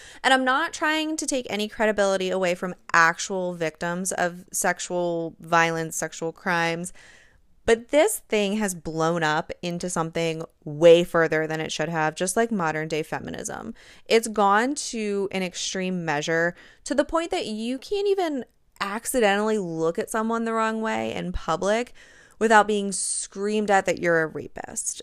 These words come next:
And I, I wish I were exaggerating. I, I wish I was making this up.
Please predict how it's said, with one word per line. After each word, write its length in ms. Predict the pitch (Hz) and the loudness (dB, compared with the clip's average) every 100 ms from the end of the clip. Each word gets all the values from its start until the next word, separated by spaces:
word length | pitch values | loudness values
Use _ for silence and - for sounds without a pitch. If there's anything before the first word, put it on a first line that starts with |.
| - | 0
And 100 | 220 | 4
I, 140 | 240 - | 6 6
I 180 | 247 | 6
wish 420 | 247 226 262 302 349 | 4 0 0 0 2
I 100 | 320 | 4
were 140 | 311 | 2
exaggerating. 1040 | 262 208 180 185 185 190 190 190 190 185 - | 2 2 2 2 0 0 0 0 -2 -2 2
I, 600 | 185 175 175 170 170 - | 6 6 6 2 -2 -2
I 140 | 175 | -2
wish 260 | 170 196 233 | -2 -2 0
I 60 | 233 | -2
was 120 | 220 | -2
making 260 | 208 202 | -4 -6
this 120 | 185 180 | -4 2
up. 240 | 165 | 2